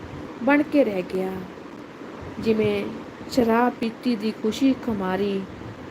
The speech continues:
ਰਾਤ ਰਾਤ ਵਿੱਚ ਸੁੱਤੇ ਪਿਆਂ ਦੀ ਤਿੱਤਰ ਬਿੱਤਰ ਹੋ ਜਾਂਦੀ ਏ,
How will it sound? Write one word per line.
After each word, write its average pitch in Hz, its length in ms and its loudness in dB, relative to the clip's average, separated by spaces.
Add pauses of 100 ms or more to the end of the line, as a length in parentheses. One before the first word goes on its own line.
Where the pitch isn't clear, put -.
(140)
ਰਾਤ 226 300 6
ਰਾਤ 220 320 4
ਵਿੱਚ 190 320 -2
ਸੁੱਤੇ 269 540 0
ਪਿਆਂ 202 340 0
ਦੀ 185 240 0 (720)
ਤਿੱਤਰ 302 340 8
ਬਿੱਤਰ 269 360 4
ਹੋ 254 180 8
ਜਾਂਦੀ 196 520 0
ਏ, 180 240 2